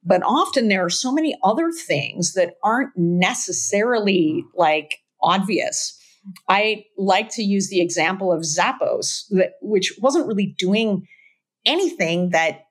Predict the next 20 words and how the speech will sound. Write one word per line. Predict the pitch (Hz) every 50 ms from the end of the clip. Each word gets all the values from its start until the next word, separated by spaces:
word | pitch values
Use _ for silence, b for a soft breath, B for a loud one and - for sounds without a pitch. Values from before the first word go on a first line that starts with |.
| _ -
Amazon | 190 208 240 254 208 180 180 165 156 156 151 156 151 - -
wasn't | 180 175 175 180 202 226 254 262 226 156 135 139
doing, | 165 156 143 143 185 240 269 - - _ B B B 262 269 240 196 180 B -
uh, | 165 170 165 -
sold | - - - - 214 254 233
to | 233 233 190
a | 160
billion | 151 151 143 196 202 233 247 247 226
dollars | 185 170 156 156 156 156 160 -
to | - - -
Amazon. | 156 156 151 147 143 143 143 139 147 147 165 185 185 B B B B B B B -
Why? | 151 156 170 170 180 220 285 320
Because | 294 262 226 226 214
it | 220 202
had | 190 196 233 240 220
this | 220 202 208 - -
amazingly | 196 190 196 196 190 196 214 233 269 285 277 269 240 214 190 175
innovative, | 180 - 202 208 208 190 190 180 170 151 - - _ -
uh, | 175 170 170 156 156 156 - - _ _ _ _ -
uh, | 151 151 156 147 147 151